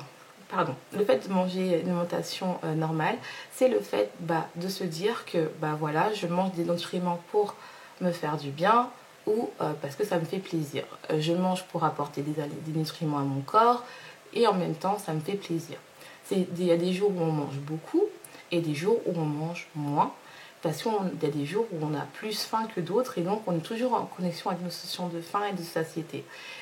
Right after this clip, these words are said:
Et des fois, en fait, c'est le fait, euh, que dans des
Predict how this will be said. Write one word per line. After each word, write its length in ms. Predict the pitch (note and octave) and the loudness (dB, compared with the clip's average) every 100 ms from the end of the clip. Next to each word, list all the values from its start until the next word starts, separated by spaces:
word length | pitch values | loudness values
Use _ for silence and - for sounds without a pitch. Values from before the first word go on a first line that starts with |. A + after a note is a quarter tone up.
| - | 0
Et 140 | A3 | 2
des 140 | F#3 D#3 | 4 0
fois, 380 | - E3 G#3+ | 0 4 4
en 80 | E3+ | 4
fait, 240 | D3 F3+ - | 2 0 0
c'est 140 | A3+ | 0
le 100 | G3 | 0
fait, 460 | - - F3+ - - - - - - | 0 0 -2 -2 -16 -18 -18 -18 -10
euh, 40 | D#3 C#3+ C#3+ | -6 -6 -8
que 280 | - A3 A3 - | -4 -2 -2 0
dans 140 | D#3+ | 0
des 180 | D#3+ | 2